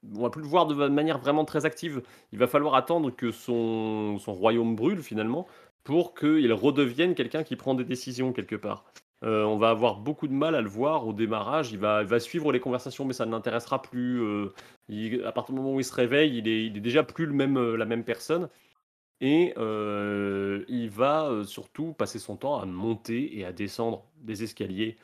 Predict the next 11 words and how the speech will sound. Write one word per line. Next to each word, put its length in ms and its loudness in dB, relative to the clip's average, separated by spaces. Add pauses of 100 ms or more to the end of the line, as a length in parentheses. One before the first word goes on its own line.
(300)
euh, 220 -12
sur 260 -6
le 120 0
dos 100 0
d'Odor. 540 -2 (340)
Et 140 -2
on 100 0
va 140 -4
la 100 -2
voir, 560 0
euh, 480 -4